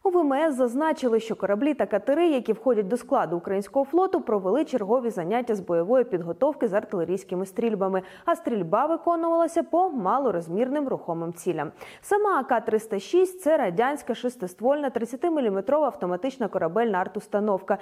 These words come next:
Її скорострільність у межах від шестиста до тисячі пострілів на хвилину. Дальність стрільби — п'ять тисяч метрів.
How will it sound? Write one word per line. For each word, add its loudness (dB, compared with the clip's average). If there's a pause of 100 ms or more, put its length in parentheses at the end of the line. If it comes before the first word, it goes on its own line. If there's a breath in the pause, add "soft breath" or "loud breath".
Її 4
скорострільність 0
у 0
межах 0
від -2
шестиста -2
до -2
тисячі -4
пострілів 0
на -2
хвилину. 2 (220 loud breath)
Дальність 0
стрільби — 0
п'ять 0
тисяч -4
метрів. 0